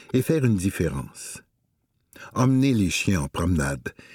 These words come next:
assurer leur transport chez le vétérinaire ou encore nettoyer leurs espaces sont autant de tâches essentielles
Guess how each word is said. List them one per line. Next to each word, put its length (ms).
assurer 480
leur 220
transport 520
chez 160
le 60
vétérinaire 720
ou 160
encore 500
nettoyer 640
leurs 320
espaces 460
sont 260
autant 360
de 120
tâches 420
essentielles 880